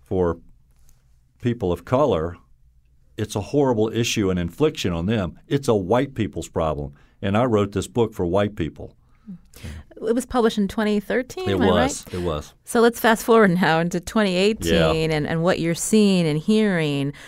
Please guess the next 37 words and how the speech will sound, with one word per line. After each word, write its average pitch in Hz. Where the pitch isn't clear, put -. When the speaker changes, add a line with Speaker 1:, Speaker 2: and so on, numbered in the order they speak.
Speaker 2:
uh, -
and 139
reading, 170
uh, 131
in 165
the 151
news, 135
on 139
the 135
news. 127
Uh, -
you 208
describe 190
yourself 165
as 156
a 143
recovering 147
racist. 165
So 165
when 151
you 175
look 170
at, 151
uh, 135
the 139
conversations 156
that 139
we're 143
having 147
in 135
this 135
country 139
about 120
race, 131
about 120
division, 160
um, 147